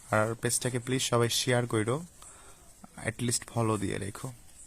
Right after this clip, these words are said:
আশা করি ডোম রেঞ্জ নিয়ে তোমাদের কোনো সমস্যা হবে না। আমরা নেক্সট একটা ক্লাস নিয়ে আসবো, তালিকা পদ্ধতি অথবা তোমার সেট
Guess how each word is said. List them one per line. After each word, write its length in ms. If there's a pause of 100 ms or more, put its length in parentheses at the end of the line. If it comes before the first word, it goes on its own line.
(1200)
আশা 180
করি 180
ডোম 260
রেঞ্জ 180
নিয়ে 100
তোমাদের 260
কোনো 140
সমস্যা 420
হবে 120
না। 180 (480)
আমরা 240
নেক্সট 360
একটা 180
ক্লাস 280
নিয়ে 120
আসবো, 220
তালিকা 440
পদ্ধতি 500
অথবা 280
তোমার 220
সেট 340